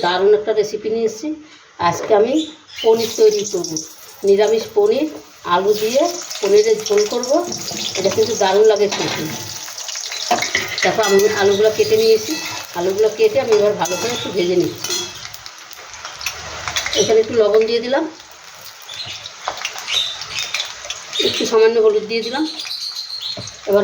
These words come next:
আলুটা একটু লাল লাল করে ভেজে নেব আমি। আর এই দেখো, পনিরটাও কিন্তু আমি কেটে নিয়েছি আগে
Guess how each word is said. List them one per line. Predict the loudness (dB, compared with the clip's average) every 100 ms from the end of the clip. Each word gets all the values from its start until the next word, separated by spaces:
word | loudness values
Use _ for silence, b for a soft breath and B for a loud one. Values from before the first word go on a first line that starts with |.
| 4
আলুটা | 0 -2 -4
একটু | 2 4
লাল | 4
লাল | 2 2
করে | 2 4
ভেজে | 4 4
নেব | 4 2
আমি। | -2 -6 -10 -14 -12 -8 -6 -6 -8 -10 -10 -10 -10 -8 -6 -8 -8 -10 -10 -8 -6 -2 2
আর | 4
এই | 4
দেখো, | 4 2
পনিরটাও | 2 2 0 -4
কিন্তু | -2 -2
আমি | -2 -6 -2
কেটে | 0 2 2
নিয়েছি | 2 0 -2
আগে | -4